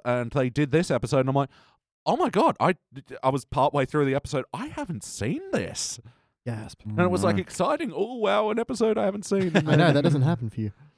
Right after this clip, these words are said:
Speaker 1: And it's like, "Oh, God." <laughs> So just to play the Wii game, this episode was reviewed on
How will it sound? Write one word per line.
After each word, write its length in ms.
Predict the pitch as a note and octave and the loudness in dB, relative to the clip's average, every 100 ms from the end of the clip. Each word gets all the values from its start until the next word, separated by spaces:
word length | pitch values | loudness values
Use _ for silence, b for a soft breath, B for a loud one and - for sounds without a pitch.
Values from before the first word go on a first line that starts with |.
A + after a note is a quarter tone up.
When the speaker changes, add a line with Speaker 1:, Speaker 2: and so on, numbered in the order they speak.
| _ | _
Speaker 1:
And 100 | C3 | -10
it's 100 | C3 | -4
like, 200 | B2+ A#2 - | 0 0 0
"Oh, 140 | B2 | -2
God." 340 | A#2 B2 F2 F#2 C#3+ | 0 0 0 -2 0
<laughs> 680 | D#3 - E3 C3 C3+ C3+ - B B B - G#2+ | 4 4 4 0 0 -4 -8 B B B -12 -2
So 300 | E3 D3+ C3+ | 4 4 4
just 200 | E3 - | 2 0
to 60 | |
play 220 | - D3 D3 | 0 2 2
the 100 | B2+ | -2
Wii 580 | A#2 C#3 C#3 D3+ D#3 C3+ | -2 0 2 2 0 2
game, 520 | D3+ D3+ F3 G#3+ G#3+ _ _ b b b | 4 4 4 0 -6 _ _ b b b
this 160 | D3 E3 | 2 4
episode 400 | E3+ E3 F3+ E3 | 2 4 4 6
was 260 | F#3+ G3 C#3 | 4 2 0
reviewed 520 | E3 C#3 D3+ D3 C#3+ | -2 0 0 0 -2
on 460 | - D3+ C#3+ C#3 | 0 2 2 -2